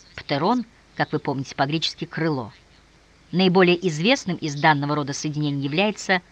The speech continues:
птероглютаминовая кислота, фолиевая кислота. Она входит в состав витамина В и имеет очень важное значение для обеспечения полноценной жизни. Правда, греческий учёный может задаться вопросом,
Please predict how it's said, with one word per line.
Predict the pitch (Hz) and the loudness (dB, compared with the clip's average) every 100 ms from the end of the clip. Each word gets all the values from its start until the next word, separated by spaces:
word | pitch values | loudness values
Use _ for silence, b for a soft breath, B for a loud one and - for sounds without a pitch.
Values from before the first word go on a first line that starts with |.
| b b b | b b b
птероглютаминовая | - - 214 196 180 170 185 180 175 170 165 165 | -14 2 6 6 4 2 4 6 4 4 2 0
кислота, | - 165 - 160 - 110 - | -2 -8 -2 -4 -4 -8 -4
фолиевая | - 175 127 117 113 | 2 2 2 -6 -12
кислота. | - - 139 - - - _ B B B B | -12 -12 -10 -8 -10 -12 _ B B B B
Она | 208 233 | 2 2
входит | - 220 208 | 4 0 4
в | |
состав | 185 - 175 175 | 2 4 0 0
витамина | 165 160 147 139 | -2 0 0 -2
В | 156 247 285 B B - | 2 0 0 B B -2
и | 175 | 2
имеет | 180 170 | 2 0
очень | 220 226 220 | -2 0 2
важное | 196 165 139 135 | 6 6 4 -4
значение | 127 135 - 214 185 135 B B B - | -4 -4 0 0 0 -2 B B B 0
для | 170 | 4
обеспечения | 165 151 - 196 - 175 | 4 2 0 0 2 -4
полноценной | - 151 143 - 151 143 143 | -2 -2 -2 -2 -2 -2 -4
жизни. | 120 107 117 113 B B B | -6 -8 -12 -14 B B B
Правда, | 226 208 214 | 4 4 2
греческий | 214 - - 220 | 2 0 -4 -4
учёный | 214 233 202 196 | -2 0 2 2
может | 196 190 | 0 2
задаться | 190 196 190 - | 2 4 2 2
вопросом, | 214 226 330 - 143 | -2 0 -6 -4 -8